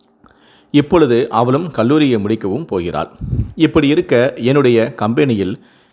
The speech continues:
கிஷோர் என்ற ஒரு பையன் வேலை செய்கிறான். அவன் மிகவும் நேர்மையான ஒருவன். அதே போல அவனிடம் எந்த வேலையாக இருந்தாலும் நாம் பயப்பட வேண்டிய அவசியமே இருக்காது. ஏனென்றால் நான் சொல்வதற்கு முன்பே அவன் செய்து முடித்து விடுவான்.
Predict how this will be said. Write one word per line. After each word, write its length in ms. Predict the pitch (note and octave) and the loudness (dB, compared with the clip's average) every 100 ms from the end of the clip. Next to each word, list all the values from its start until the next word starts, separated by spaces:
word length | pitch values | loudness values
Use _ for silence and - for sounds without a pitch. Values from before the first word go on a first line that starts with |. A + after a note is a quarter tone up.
| _ | _
கிஷோர் 340 | D3+ F#3+ F#3+ | -2 2 4
என்ற 280 | D#3 B2+ A#2 | 4 2 2
ஒரு 140 | A2+ A2 | 2 0
பையன் 480 | G#2 G2+ A2 G2 - | -4 -2 -4 -6 -8
வேலை 280 | - B2+ B2 | -2 0 0
செய்கிறான். 460 | - D#2+ D#2+ D2+ - _ _ _ | -4 -8 -8 -10 -12 _ _ _
அவன் 340 | - B2 A#2 - | -2 0 0 -4
மிகவும் 580 | G2+ A2+ D3+ D3 D#3+ - - | -4 0 2 0 -2 -8 -6
நேர்மையான 600 | G#2 C#3 D3 C3 A2 A2 | 0 0 2 0 -2 -4
ஒருவன். 300 | E2 D#2+ - - - - | -6 -10 -12 -16 -14 -8
அதே 320 | F2 G#2 D3 | -4 0 0
போல 420 | C#3+ B2 A#2 C3 | 2 0 2 0
அவனிடம் 460 | - G#2+ A2+ G#2+ D3+ | -2 -4 -4 -4 -6
எந்த 380 | G#2+ G#2+ C3+ D#3+ | -6 -4 0 0
வேலையாக 440 | A#2+ B2 B2 A#2 | 2 2 2 0
இருந்தாலும் 600 | G#2 G2+ G#2+ G#2+ G2+ - - _ _ - | -4 -4 -2 -2 -2 -8 -14 _ _ -4
நாம் 360 | A#2+ B2+ A#2 | -2 -2 -2
பயப்பட 400 | G2 A#2+ D#3 D3 | 0 0 0 2
வேண்டிய 420 | B2 A2+ G2+ A2 - | 2 2 0 -2 -2
அவசியமே 600 | F#2+ C3+ D3 A2 G2 B2+ | -4 -2 -2 -2 -2 -4
இருக்காது. 460 | F2+ F2 D#2+ D#2+ - - | -6 -6 -6 -8 -12 -6
ஏனென்றால் 560 | B2+ C3 B2+ A2 A#2+ E3+ - | -2 0 2 2 0 -2 -8
நான் 360 | B2 A#2 C#3 D3+ | -2 -2 -4 -12
சொல்வதற்கு 640 | - A2+ D3+ D#3 D3+ C3 | -6 0 4 4 2 -2
முன்பே 400 | A2+ A2 G2+ - | -2 -2 -2 -4
அவன் 340 | - G#2 A2 D3 | -4 -4 -4 -6
செய்து 320 | - B2 D3 | -2 0 2
முடித்து 320 | A#2 G2+ A#2+ | 0 -2 -2
விடுவான். 400 | F2+ D2 D#2 - | -4 -6 -10 -12